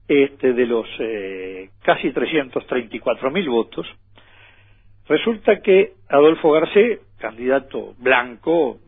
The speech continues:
había sido el candidato, yo mismo le ministro del Interior,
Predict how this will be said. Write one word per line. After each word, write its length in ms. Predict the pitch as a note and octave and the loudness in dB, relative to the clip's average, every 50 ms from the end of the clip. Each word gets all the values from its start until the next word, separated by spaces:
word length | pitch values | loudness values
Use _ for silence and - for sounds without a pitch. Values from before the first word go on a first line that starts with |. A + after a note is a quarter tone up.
| _ _ - | _ _ -18
había 280 | A2 G#2 G#2+ A2+ A2+ G#2+ - | -14 -14 -12 -12 -12 -12 -10
sido 200 | - C3 B2+ A#2 | -8 -6 -6 -6
el 160 | G#2 G2 - - _ - - _ _ _ | -8 -10 -16 -20 _ -20 -20 _ _ _
candidato, 560 | - C3 A#2+ A#2+ A#2 B2 C3+ D3 C#3 - - A#2 | -4 -4 -4 -2 -2 0 2 2 2 0 -4 -12
yo 140 | - A#2+ | -12 -12
mismo 240 | A2+ B2 B2 - C3 | -14 -14 -12 -10 -8
le 140 | B2 B2+ B2 | -6 -6 -6
ministro 360 | A#2 B2+ C3 C3+ - - C3+ | -6 -8 -12 -14 -12 -10 -10
del 100 | A2+ A2+ | -10 -10
Interior, 520 | A2 G#2 - B2+ A#2+ C#3 D3+ C#3 A#2 G#2 | -14 -14 -12 -6 -2 0 0 0 0 -2